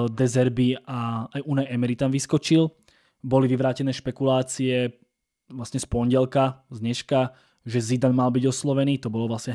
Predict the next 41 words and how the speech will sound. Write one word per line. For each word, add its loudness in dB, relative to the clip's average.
hneď -4
zmietnuté -4
zo -4
stola. 2
Luky, 2
tak -4
ty -4
si -6
to -2
rozprával, 2
že -2
Nagelsmann -2
teda -2
favorit, 0
ja -4
som -8
sa -8
ako -16
nejako -6
čudoval, -2
hovorím, -2
že -4
k -6
tej -4
bývalej -2
neprídeš -2
druhýkrát. 0
Tak -10
nejako -2
toto 2
okomentovať, 0
že -6
tak -6
sa -4
nám 0
to -6
nejako -2
vykryštalizovalo -2
s -10
tými -4
trénermi? -4